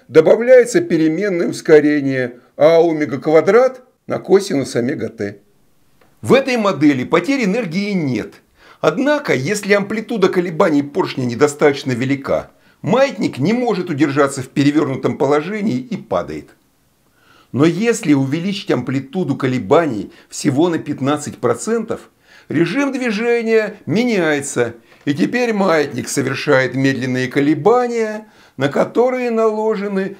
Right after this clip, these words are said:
быстрые подёргивания с частотой движения поршня. И это означает, во-первых,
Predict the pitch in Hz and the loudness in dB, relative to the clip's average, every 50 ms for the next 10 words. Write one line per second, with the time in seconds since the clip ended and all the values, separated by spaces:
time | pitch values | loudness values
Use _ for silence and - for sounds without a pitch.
0 | - _ - 104 107 240 262 254 240 - - 170 165 160 151 156 185 185 170 160 | -16 _ -14 -2 0 2 2 2 0 0 0 2 2 2 2 4 2 2 2 0
1 | 226 254 254 240 214 240 233 233 233 226 226 220 196 202 196 196 220 - - - | 0 -2 -2 -2 -2 -2 -2 -2 0 0 0 0 0 -2 -4 -6 -6 -6 -6 -2
2 | - 147 127 - - 175 185 196 196 147 107 110 104 95 107 139 131 117 104 85 | 0 -2 -2 2 4 4 4 4 2 -2 -6 -6 -4 -4 -4 -4 -2 -2 -4 -6
3 | 78 - - 90 90 90 - - - - 92 _ _ _ _ _ _ _ _ _ | -6 -8 -10 -10 -8 -8 -10 -14 -20 -20 -20 _ _ _ _ _ _ _ _ _
4 | _ _ _ _ _ _ _ _ _ - - - - _ - 151 190 196 196 214 | _ _ _ _ _ _ _ _ _ -20 -20 -20 -10 _ 4 4 4 6 4 2
5 | 214 196 165 208 214 - - 226 233 226 220 202 - 147 151 139 - 160 139 127 | 0 0 0 -2 -4 -2 2 4 4 4 4 2 2 0 -2 -2 -2 0 0 0
6 | 101 90 82 73 - - | 0 0 -4 -8 -8 -12